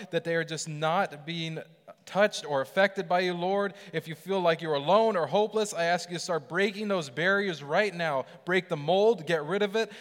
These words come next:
Let's see it, let them see that they are moving forward, that they will not look back, and just moving forward into your loving arms, that the grace that you're gonna have transform them, and they're gonna be a whole new person in you, Lord.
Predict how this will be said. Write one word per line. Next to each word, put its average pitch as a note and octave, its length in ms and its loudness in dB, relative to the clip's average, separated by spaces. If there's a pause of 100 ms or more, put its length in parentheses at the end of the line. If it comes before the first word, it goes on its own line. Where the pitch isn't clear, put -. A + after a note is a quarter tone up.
(160)
Let's E3 420 0
see G3 120 -2
it, F#3+ 80 -2
let G3+ 220 2
them F#3+ 140 -2
see G#3+ 300 -6
that F#3+ 160 -2
they F#3 100 -2
are F3 100 4
moving E3 320 -4
forward, C#3 880 2 (320)
that D#3 160 -2
they F#3+ 80 2
will F3+ 160 4
not G3+ 360 6
look G#3+ 280 2
back, D3 500 2 (140)
and E3 120 -2
just F3 200 -4
moving F3 260 -4
forward G3 640 2
into E3 240 -6
your E3+ 180 -4
loving F#3 460 4
arms, C3 500 0
that D3 140 -12
the D3+ 100 -4
grace F3 440 -4
that F#3 140 -4
you're E3+ 140 -6
gonna E3+ 220 -4
have E3+ 420 -2
transform G3 760 0
them, A3+ 160 -4 (180)
and D#3+ 100 -6
they're E3+ 80 0
gonna F3+ 140 -4
be E3+ 100 -4
a D#3 60 0
whole A3 320 4
new A3+ 140 0
person G3 420 -4
in E3 100 -6
you, D3 160 -6
Lord. A#2 380 -4